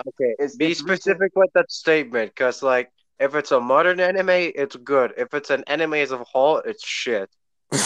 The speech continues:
Speaker 1: Let's be real.
Speaker 2: <laughs> Anime as a whole,
Speaker 1: Like,
Speaker 2: I wouldn't say
Speaker 1: compare that
Speaker 2: it's
Speaker 1: to
Speaker 2: shit.
Speaker 1: Fullmetal Alchemist, Tokyo Ghoul. Do you think it goes to, out to those standards?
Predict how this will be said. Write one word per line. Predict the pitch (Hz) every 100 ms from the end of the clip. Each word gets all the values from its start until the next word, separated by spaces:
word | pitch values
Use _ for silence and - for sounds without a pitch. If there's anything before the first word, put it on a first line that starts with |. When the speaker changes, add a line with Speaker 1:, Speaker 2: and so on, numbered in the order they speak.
| -
Speaker 1:
Let's | - 208
be | -
real. | - - 622
Speaker 2:
<laughs> | - - _ 508 - _ 147
Anime | 202 220
as | 196 135
a | 104
whole, | 110
Speaker 1:
Like, | 160 180
Speaker 2:
I | 120
wouldn't | 170 104
say | 196
Speaker 1:
compare |
that | 233
Speaker 2:
it's | 220 208
Speaker 1:
to |
Speaker 2:
shit. | 185 180
Speaker 1:
Fullmetal | 190 202 208 202 170
Alchemist, | 156 156 156 131 117 -
Tokyo | 170 180 180 160 139
Ghoul. | 139 127 110
Do | 113
you | 175 220
think | 226 214
it | 190
goes | 160 175 175
to, | 165 135
out | 135 139
to | 151
those | 127 120 113
standards? | - 110 120 123 127 -